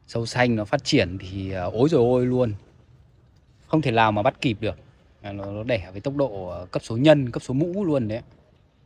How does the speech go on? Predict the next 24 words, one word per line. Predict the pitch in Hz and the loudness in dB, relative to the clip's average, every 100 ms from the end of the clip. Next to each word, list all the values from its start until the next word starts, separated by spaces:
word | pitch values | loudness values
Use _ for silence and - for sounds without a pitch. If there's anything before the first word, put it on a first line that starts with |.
| _ _ _ _ _ _ - - - _ _ _ _ _ _ _ _ _ _ _ _ _ _ 131 | _ _ _ _ _ _ -20 -20 -20 _ _ _ _ _ _ _ _ _ _ _ _ _ _ 0
Nên | 135 143 | 2 4
mình, | 135 110 | 2 2
à, | 107 101 101 | 2 2 0
phải, | 113 101 87 | 0 -2 -2
à, | 92 | -4
tìm, | - 113 107 95 | -4 -2 -2 -2
à, | 95 101 | -2 2
ra | 117 120 | 4 4
một | 107 101 | 2 -4
cái | 107 | -2
biện | 120 104 | -2 -2
pháp, | - 127 139 - | 4 4 4 0
à, | 110 101 98 98 101 - _ _ _ | 0 0 -2 -4 -8 -12 _ _ _
phòng | - 110 101 95 | 0 0 0 -4
trừ | 120 110 101 87 87 _ _ _ _ _ _ _ _ _ _ _ _ _ 127 | -4 -2 -2 -4 -10 _ _ _ _ _ _ _ _ _ _ _ _ _ -6
bướm | 113 107 | -6 -4
trắng | - 110 135 185 165 | 0 2 2 -2 -4
đẻ | 107 | -6
trứng, | 87 - 113 135 170 | -4 -4 0 0 2
à, | 143 127 | 2 2
nở | 120 90 | 2 2
ra | 95 | 2
sâu | 120 131 | 0 0
xanh | 117 - 131 123 | 0 2 4 2